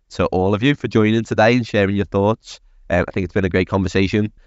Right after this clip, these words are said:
So once again, for our listeners, um, on today's podcast, there's been Fran from Black Country I C B, Arpit from B S W I C B, Lee from North Central London I C B,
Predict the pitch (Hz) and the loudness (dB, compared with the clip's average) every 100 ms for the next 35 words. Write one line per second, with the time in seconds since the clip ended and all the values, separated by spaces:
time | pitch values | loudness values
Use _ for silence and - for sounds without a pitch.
0 | _ - 117 113 120 123 117 110 110 113 | _ 0 2 2 0 2 2 0 0 2
1 | 101 104 - 113 110 - - 92 92 90 | 4 2 0 -2 -2 -6 -2 0 0 -2
2 | 92 98 92 104 98 - 92 85 98 95 | -4 -6 -4 0 0 0 -4 0 0 0
3 | - 95 90 - 92 90 90 123 120 117 | -2 -6 -4 0 0 0 0 2 2 0
4 | _ _ _ - 95 95 - 95 101 92 | _ _ _ -6 0 0 0 -2 2 2
5 | - 95 113 120 120 _ _ - - - | 0 -2 2 2 2 _ _ -20 -20 -20
6 | _ - 110 113 120 117 - - 110 98 | _ 2 4 4 2 0 -4 -6 0 2
7 | 95 90 107 95 - 104 95 95 95 - | 0 0 2 2 0 -4 0 0 0 2
8 | 92 - 95 85 104 107 - - 107 113 | 0 0 -2 2 2 2 -2 0 2 2
9 | - 95 92 85 - 85 87 87 90 90 | 0 0 0 0 -2 -2 -2 0 0 0
10 | 87 87 - 87 85 87 | 0 -2 -2 -2 0 0